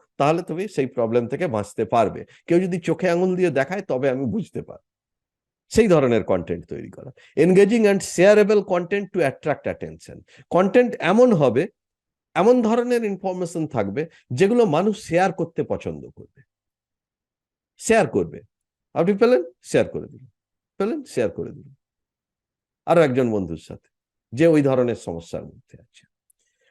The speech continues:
And থার্ড হচ্ছে কি, এসইও optimized content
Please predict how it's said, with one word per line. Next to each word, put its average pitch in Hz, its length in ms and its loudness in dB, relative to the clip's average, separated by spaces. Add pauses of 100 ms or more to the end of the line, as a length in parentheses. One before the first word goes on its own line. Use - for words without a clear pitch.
(140)
And 123 160 -8
থার্ড 190 220 4
হচ্ছে 202 220 0
কি, 262 140 -4 (260)
এসইও 240 540 2
optimized 190 580 0 (100)
content 147 360 0